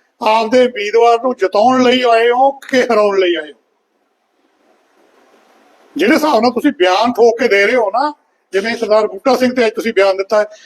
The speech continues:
ਇਸ ਦਾ ਮਤਲਬ ਇਹ ਹੈ ਵੀ ਤੁਸੀਂ ਸੀਟ ਹਰਾਉਣੀ ਚਾਹੁੰਦੇ ਹੋ ਇੱਥੋਂ। ਉਹ ਕਹਿੰਦੇ ਪੋਲੀਟੀਸ਼ੀਅਨ ਤਾਂ ਬੰਦਾ ਪੋਲਿਟਿਕਸ ਕਰਦਾ ਹੀ ਹੈ ਨਾ। ਮੈਨੂੰ ਤਾਂ ਇਹ ਹੈ ਵੀ ਤੁਸੀਂ ਹਰਾਉਣਾ ਚਾਹੁੰਦੇ ਹੋ,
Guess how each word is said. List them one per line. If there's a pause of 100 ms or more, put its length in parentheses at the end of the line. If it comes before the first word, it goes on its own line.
(120)
ਇਸ
ਦਾ
ਮਤਲਬ
ਇਹ
ਹੈ
ਵੀ
ਤੁਸੀਂ
ਸੀਟ
ਹਰਾਉਣੀ
ਚਾਹੁੰਦੇ
ਹੋ
ਇੱਥੋਂ। (1600)
ਉਹ
ਕਹਿੰਦੇ
ਪੋਲੀਟੀਸ਼ੀਅਨ
ਤਾਂ
ਬੰਦਾ
ਪੋਲਿਟਿਕਸ
ਕਰਦਾ
ਹੀ
ਹੈ
ਨਾ। (3250)
ਮੈਨੂੰ
ਤਾਂ
ਇਹ
ਹੈ
ਵੀ
ਤੁਸੀਂ
ਹਰਾਉਣਾ
ਚਾਹੁੰਦੇ
ਹੋ,